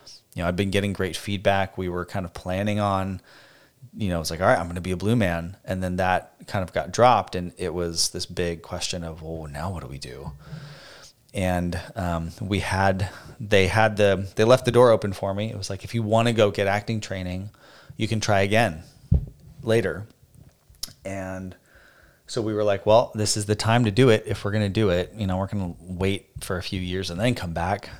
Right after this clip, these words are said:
So, um, we picked a city that had some acting training and that we were excited to go to, and we went to Boston. Went to Boston, and I was trying to find a job in Boston, and that was when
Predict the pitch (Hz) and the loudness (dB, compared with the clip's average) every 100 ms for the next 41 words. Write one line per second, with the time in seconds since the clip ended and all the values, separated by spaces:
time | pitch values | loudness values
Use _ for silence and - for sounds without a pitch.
0 | - - 101 92 95 - - - - - | -8 -2 0 0 -4 -14 -20 -20 -20 -20
1 | - 107 98 95 92 - 101 101 107 107 | -4 0 2 2 -2 -6 -6 0 0 0
2 | _ - 135 - 117 - - 117 127 117 | _ -2 -2 0 0 2 2 4 4 2
3 | 101 110 104 107 101 104 - 127 - 123 | 2 2 2 -2 -2 -2 0 -2 2 2
4 | 131 147 117 92 98 95 98 95 - 107 | 2 2 2 2 0 0 2 0 -2 -2
5 | - 101 101 98 95 90 101 - 131 139 | 2 2 2 -2 -2 0 0 0 0 0
6 | 101 90 87 92 92 87 95 - - - | -2 -4 -6 -8 -6 -4 -4 -4 -6 -6
7 | 67 - - - - _ _ _ - - | -10 -14 -18 -20 -20 _ _ _ -16 -10
8 | 92 92 92 104 - 78 82 80 82 85 | -8 -6 -6 -6 -10 -10 -8 -6 -6 -8
9 | - 90 - 92 95 92 92 104 90 85 | -8 -8 -6 -4 -4 -4 -4 -4 -4 -4
10 | - 110 117 - 82 87 90 87 92 87 | -4 -4 -4 -6 -8 -8 -6 -6 -6 -6
11 | 87 | -6